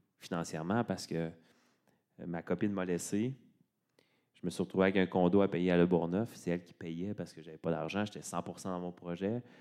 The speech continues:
Frank, on, nous, ce qu'on avait décidé de faire, c'est que je me lançais à cent pour cent. Frank gardait son autre travail pour pas qu'on se lance à deux là-dedans sans d'entrée d'argent. Tu sais, c'était, ça aurait été un suicidaire dans un sens. Ça a été très dur.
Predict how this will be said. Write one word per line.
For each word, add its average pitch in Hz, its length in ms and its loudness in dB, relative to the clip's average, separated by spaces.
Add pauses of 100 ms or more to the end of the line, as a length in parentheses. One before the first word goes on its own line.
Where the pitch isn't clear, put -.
(160)
Frank, 110 380 4
on, 104 80 -6 (120)
nous, 135 200 2
ce 151 80 -6
qu'on 117 100 -2
avait 101 160 2
décidé 101 320 2
de - 40 -6
faire, 120 200 4
c'est 90 140 -4
que 92 60 -12
je 92 120 -12
me 98 100 4
lançais 123 280 2
à 123 60 -2
cent 113 160 0
pour 110 180 -6
cent. 120 200 -2 (640)
Frank 117 240 2
gardait 101 280 2
son 104 200 0
autre 107 160 0
travail 107 540 -2 (100)
pour 95 260 0 (540)
pas 127 80 0
qu'on 113 160 0
se 107 120 0
lance 107 160 4
à 95 60 6
deux 104 140 6
là-dedans 107 540 -2
sans - 800 -4
d'entrée 95 380 -2
d'argent. 92 380 -6 (120)
Tu - 120 -20
sais, 76 100 -20
c'était, 87 220 -20 (600)
ça 80 120 -16
aurait 80 120 -10
été 98 140 0
un 92 40 4
suicidaire 90 680 0
dans 80 220 -6
un 76 120 -6
sens. 123 380 -2 (680)
Ça - 140 -16
a - 20 -8
été 90 120 0
très 104 220 4
dur. 127 320 8